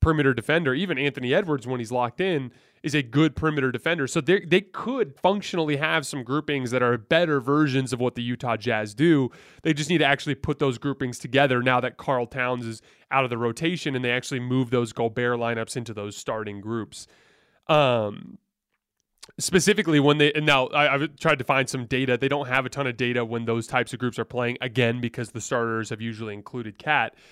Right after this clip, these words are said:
But when they've played D'Lo, Ant, Taurean Prince, Jaden McDaniels, and Rudy, they're plus forty-four net rating, although in a really small sample size. Um,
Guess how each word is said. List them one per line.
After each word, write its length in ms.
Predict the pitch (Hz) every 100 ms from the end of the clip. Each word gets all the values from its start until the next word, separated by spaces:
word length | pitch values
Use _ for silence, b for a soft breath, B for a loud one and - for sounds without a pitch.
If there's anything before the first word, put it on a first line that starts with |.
| b b b
But 260 | 170 139 -
when 260 | 143 180 220
they've 200 | 202 -
played 300 | 160 139 110
D'Lo, 440 | 151 151 151 147 131
Ant, 540 | 131 123 120 - - _ _ _ _
Taurean 380 | - 165 156 139
Prince, 300 | 151 143 131
Jaden 260 | - 139 139
McDaniels, 540 | 131 127 131 127 113
and 120 | 117
Rudy, 220 | 120 131 110
they're 120 | 110
plus 320 | - - -
forty-four 720 | - 131 117 - 123 113 104 b b b b
net 240 | 131 120 117
rating, 500 | 113 113 110 107 104
although 380 | 127 117 113 110 -
in 140 | 127
a 40 | 107
really 260 | 110 110
small 260 | 104 113 104
sample 360 | - 107 107 107
size. 400 | - - - - b b b b
Um, 760 | 151 135 120 110 101 98 -